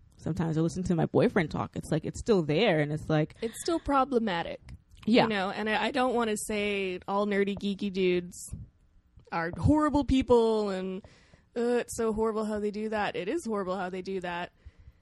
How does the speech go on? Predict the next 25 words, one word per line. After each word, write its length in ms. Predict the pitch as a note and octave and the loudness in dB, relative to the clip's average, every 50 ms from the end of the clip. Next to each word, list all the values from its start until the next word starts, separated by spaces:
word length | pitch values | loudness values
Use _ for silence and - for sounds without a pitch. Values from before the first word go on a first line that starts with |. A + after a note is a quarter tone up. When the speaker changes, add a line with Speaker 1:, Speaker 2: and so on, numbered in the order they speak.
| _ _ _ _ _ _ | _ _ _ _ _ _
Speaker 2:
I, 200 | - G#3+ G#3+ G3+ - _ _ - | -6 -4 -4 -6 -8 _ _ -6
I 160 | - G#3 G3+ | -2 -2 -2
think 560 | G3+ - - - A3+ A#3 A#3+ A#3 A3 - - - _ _ _ _ _ _ _ - | -2 -4 -6 -6 -4 -4 -4 -6 -8 -10 -18 -20 _ _ _ _ _ _ _ -2
if 180 | A3 G3+ - G#3 | -2 -2 -2 -4
you're 200 | G#3+ A3+ A#3+ B3+ | -6 -4 -4 -4
somebody, 440 | A#3+ - B3 A#3 A#3 A3 A3 G#3+ - | -4 -4 -4 -2 -2 0 0 0 0
like, 160 | - G#3+ - | -2 -2 -4
and 120 | C4 D4 | -4 -4
this 160 | F4 F#4+ - D4+ | -4 -4 -4 -4
is 120 | C4+ A#3+ | -4 -4
in 100 | A3+ G#3+ | -4 -2
general, 300 | F#3+ E3+ D3+ C#3+ D3 E3+ | -2 -4 -4 -4 -4 -4
not 220 | G3 G#3+ A3+ G#3 | -2 -4 -4 -4
just 260 | - A3+ G#3 G#3+ - - | -4 -4 -4 -4 -6 -8
this 160 | G3 G3 - - | -10 -10 -10 -10
discussion, 680 | - F#3+ - - - - - - - G#2+ G2+ D3 G3 - - - | -10 -10 -10 -10 -10 -10 -10 -12 -14 -14 -14 -12 -12 -12 -8 -4
Speaker 1:
Mm-hmm. 180 | G3+ G3+ F#3+ | -2 -2 0
Speaker 2:
but 80 | E3+ D#3 | -2 -2
if 120 | F3+ F3+ | -4 -6
you're 180 | F#3+ F3+ F3+ F3+ | -8 -8 -8 -10
discussing, 840 | - - G3 - - F3+ F3 - F3 E3 D3 C3+ D#3 D#3+ E3+ A3+ - _ _ _ _ _ _ - - _ _ _ _ _ _ _ _ _ _ _ | -10 -12 -12 -10 -10 -12 -12 -10 -10 -12 -10 -12 -12 -14 -16 -18 -20 _ _ _ _ _ _ -20 -20 _ _ _ _ _ _ _ _ _ _ _
uh, 200 | - D#3+ C#3 C3+ A2+ - - | -14 -14 -12 -12 -12 -8 -6
sexism, 540 | B3+ C4+ - - C4 A#3+ A3+ A3 G#3+ G#3+ | -6 -6 -6 -8 -6 -4 -2 0 0 0
racism, 720 | G#3 G#3 G#3 G#3 G#3 - G3+ F#3+ F#3+ F#3+ F#3 F3+ F3 F3+ G3 - _ _ _ _ _ _ _ _ _ _ _ _ | 0 0 0 0 -2 -4 -8 -8 -8 -8 -8 -8 -8 -10 -12 -16 _ _ _ _ _ _ _ _ _ _ _ _
um, 600 | F#3 F3 E3 D#3+ D3 C3+ C#3+ D3 C#3+ C#3 A#2 A3 | -14 -12 -12 -12 -12 -14 -16 -16 -18 -18 -20 -20